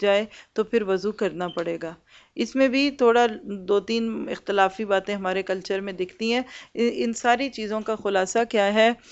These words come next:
कि बग़ैर कपड़े के nakedly अगर private part को हाथ लग जाता है तो वज़ू टूट जाता है, लेकिन अगर कपड़े के साथ हाथ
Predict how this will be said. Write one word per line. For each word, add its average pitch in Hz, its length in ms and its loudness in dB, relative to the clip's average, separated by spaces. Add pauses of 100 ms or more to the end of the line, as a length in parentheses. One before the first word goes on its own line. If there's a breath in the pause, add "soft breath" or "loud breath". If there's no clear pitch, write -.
(200 loud breath)
कि 240 160 4
बग़ैर 208 460 4
कपड़े 175 400 -2
के 151 200 -10 (140)
nakedly 233 840 0 (300 loud breath)
अगर 247 380 8
private 208 420 4
part 190 240 4
को 220 160 2
हाथ 190 360 -2
लग 202 220 2
जाता 254 320 6
है 262 140 6 (280 loud breath)
तो 196 80 -2
वज़ू 185 260 -2
टूट - 280 -10
जाता 170 260 -12
है, 151 120 -20 (720 soft breath)
लेकिन 220 340 4
अगर 214 260 4
कपड़े 226 420 6
के 254 180 6
साथ 208 420 8
हाथ 196 240 6